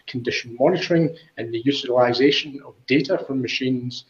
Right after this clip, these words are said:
that you can then use to drive forward, um,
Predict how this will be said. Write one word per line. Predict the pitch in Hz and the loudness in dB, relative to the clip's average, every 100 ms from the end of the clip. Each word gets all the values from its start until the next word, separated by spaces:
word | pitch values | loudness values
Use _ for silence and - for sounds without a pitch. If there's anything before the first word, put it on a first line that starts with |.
| _ | _
that | 156 | -2
you | 170 | 0
can | 165 156 147 | 2 4 6
then | 190 196 | 6 4
use | 143 139 - | 4 2 0
to | - | -8
drive | - 135 131 - | -4 -2 -2 -4
forward, | - 123 123 120 - - - _ _ _ _ - | -4 -2 0 0 -2 -8 -20 _ _ _ _ -4
um, | 123 120 113 | -4 -2 -6